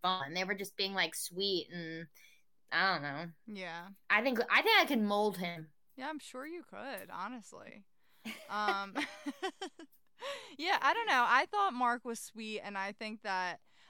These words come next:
Speaker 2: I th-, think, one, he was probably too young to be on the show. I think that was,
Speaker 1: Yeah.
Speaker 2: like, a lot of, like, even, I keep bringing up The Bachelor and The Bachelorette, but, like, this season of The Bachelor sucked so bad because half the girls were, like, under twenty-three. And it's like,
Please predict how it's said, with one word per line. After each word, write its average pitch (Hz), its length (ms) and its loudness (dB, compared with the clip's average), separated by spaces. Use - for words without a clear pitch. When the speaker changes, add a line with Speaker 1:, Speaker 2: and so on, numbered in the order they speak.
Speaker 2:
I 240 120 2
th-, 254 140 -4
think, 339 180 -4
one, 214 280 0
he 240 80 -4
was 202 80 -6
probably 190 240 -4
too - 180 -12
young 185 380 -8
to 185 40 -10
be 175 120 -10
on 170 160 -10
the 170 40 -14
show. 170 420 -8
I 226 100 0
think 254 220 -6
that 262 140 4
was, 254 100 4
Speaker 1:
Yeah. 233 80 8
Speaker 2:
like, 220 160 4
a 202 40 4
lot 175 320 4
of, 196 140 -6
like, 190 180 -6
even, 185 440 -10
I 196 120 -6
keep 226 220 -12
bringing 180 220 -8
up 170 120 -10
The - 60 -20
Bachelor 165 320 -6
and 175 80 -12
The 165 60 -12
Bachelorette, 170 360 -6
but, 175 120 -10
like, 175 260 -8
this 240 240 0
season 233 400 -6
of 214 100 -4
The 202 80 -10
Bachelor 185 480 -2
sucked 190 340 -6
so 185 300 -6
bad 175 300 -8
because 185 260 -10
half 185 320 -8
the 214 100 -6
girls 180 380 -8
were, 185 100 -8
like, 175 280 -8
under 180 280 -6
twenty-three. 170 760 -8
And 208 100 -6
it's 214 200 -6
like, 190 320 -2